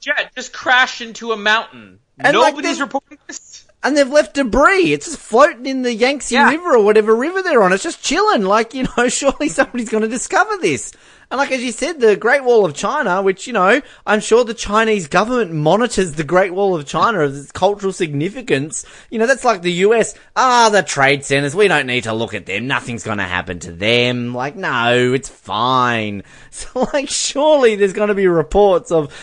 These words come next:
Speaker 2: you know, a, an English woman and a Scottish guy <laughs> riding motorbikes crazily on them. Um, I also do love the random, you know, you talk about, uh,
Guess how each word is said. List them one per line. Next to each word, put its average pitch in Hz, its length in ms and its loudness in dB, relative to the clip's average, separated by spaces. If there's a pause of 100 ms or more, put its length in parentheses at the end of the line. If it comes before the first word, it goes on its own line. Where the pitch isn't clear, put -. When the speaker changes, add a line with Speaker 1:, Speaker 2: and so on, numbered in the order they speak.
(140)
Speaker 2:
you 185 120 -6
know, 165 240 4
a, 165 360 4
an 165 80 -4
English 190 420 0
woman 175 320 0
and 165 140 0
a - 20 0
Scottish - 540 0
guy 131 320 0
<laughs> - 20 0
riding 147 400 2
motorbikes 127 640 0
crazily 113 500 0
on 98 180 -2
them. 135 180 -6 (500)
Um, 165 280 4
I 175 120 6
also 202 180 4
do 175 160 0
love 151 220 4
the 139 80 2
random, 127 800 4
you 135 80 -2
know, 120 100 4
you 117 160 2
talk 131 220 2
about, 113 280 4
uh, 110 300 6